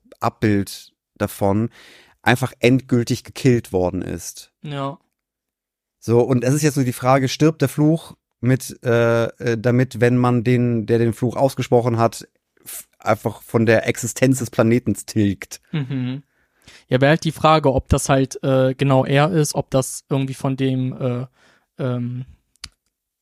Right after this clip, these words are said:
Speaker 2: ja, dem, dessen Ursprung ist, das weiß man halt nicht genau. Wenn es natürlich derselbe wäre, könnte man halt natürlich auf jeden Fall sagen, ja, äh, könnte gut sein, aber da müssen wir wahrscheinlich einfach abwarten und mutmaßen.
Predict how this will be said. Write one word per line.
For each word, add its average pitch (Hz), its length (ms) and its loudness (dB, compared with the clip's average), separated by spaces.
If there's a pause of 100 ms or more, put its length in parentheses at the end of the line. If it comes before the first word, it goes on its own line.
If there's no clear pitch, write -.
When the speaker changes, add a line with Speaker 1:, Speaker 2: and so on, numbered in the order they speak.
(420)
Speaker 2:
ja, 131 260 2
dem, 135 520 0
dessen 135 240 2
Ursprung 165 640 4
ist, 151 260 -2 (280)
das - 160 -10
weiß 139 200 4
man 131 120 0
halt 135 180 -2
nicht 123 160 -6
genau. 131 320 2
Wenn 143 120 2
es 135 100 -4
natürlich 143 340 -2
derselbe 135 520 2
wäre, 135 280 0
könnte 131 220 -6
man 127 100 -2
halt 123 140 -8
natürlich 123 340 -8
auf 127 120 -14
jeden 131 120 -10
Fall - 140 -10
sagen, 127 240 -6
ja, 123 280 -2 (540)
äh, 120 240 0
könnte 139 300 0
gut 135 240 -2
sein, 135 280 2
aber 120 440 0
da 123 100 0
müssen 120 200 -2
wir 123 120 -2
wahrscheinlich 123 400 -4
einfach 123 260 -4
abwarten 123 520 -4
und 127 100 -2
mutmaßen. 131 800 -6